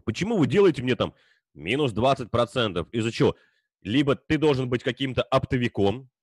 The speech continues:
ну, то есть ты заходишь не на одну там однокомнатную квартиру, а на какой-то пул, либо ты, ну, как инвестор, а, либо ты д-, должен быть какой-то там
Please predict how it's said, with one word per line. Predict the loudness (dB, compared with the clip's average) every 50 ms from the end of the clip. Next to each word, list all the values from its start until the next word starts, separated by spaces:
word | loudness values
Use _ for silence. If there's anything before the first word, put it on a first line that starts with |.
| _ _ -2
ну, | 0 0 2
то | 2 2
есть | 2 2 0 -2
ты | -2
заходишь | -2 -2 -2 0 0 0 0 0 -4 -4
не | -4 -4 -2
на | 0 2 2 0
одну | 0 0 0 0
там | 2 2 2 2 2
однокомнатную | 0 2 0 0 0 -2 -4 -4 -6 -4 -6 -6 -2
квартиру, | 2 0 0 0 0 -4 -4 -2 0 0
а | 0
на | 2 2
какой-то | 0 0 0 0 -2 0 0 -4 -4 _ -12
пул, | -8 -6 -4 -4 -4 -4 _ _ _ _ _ -20 -20 _ _ -4
либо | -2 0 0 0 -2
ты, | -4 -4 -6
ну, | -6 -2
как | -2 -2 0 0
инвестор, | -2 -2 -2 -4 -6 -6 -6 -2 -2 -2 -2 -2 _ _ -20 -18 -6 -2
а, | 2 2 4 4 4 4
либо | 4 2 2 0
ты | -2 0
д-, | 0 0
должен | 0 0 0 0 0 -2 -2
быть | -2 -2 0
какой-то | -2 -2 0 0 0 0 0 0
там | 0 0 0 0